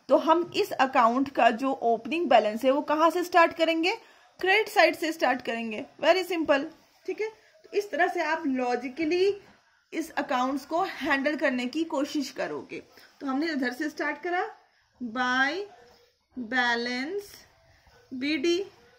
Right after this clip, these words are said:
ठीक है, Bracket में लिख दिया opening। ठीक है,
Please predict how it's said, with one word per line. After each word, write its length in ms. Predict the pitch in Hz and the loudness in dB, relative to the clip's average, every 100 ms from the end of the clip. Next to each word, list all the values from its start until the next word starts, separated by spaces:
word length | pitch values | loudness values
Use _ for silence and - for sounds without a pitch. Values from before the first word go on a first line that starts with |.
| _ _ _ - | _ _ _ -12
ठीक 160 | 294 | -8
है, 200 | 349 403 - _ _ - | -6 -8 -12 _ _ -12
Bracket 380 | 240 240 240 285 | -4 -2 -2 -6
में 140 | 302 | -4
लिख 120 | 294 247 | -6 -4
दिया 320 | 269 320 330 - | -2 -2 -2 -6
opening। 440 | 226 240 262 330 370 _ _ _ _ | -10 -6 -8 -8 -12 _ _ _ _
ठीक 140 | 294 | -10
है, 120 | 392 | -8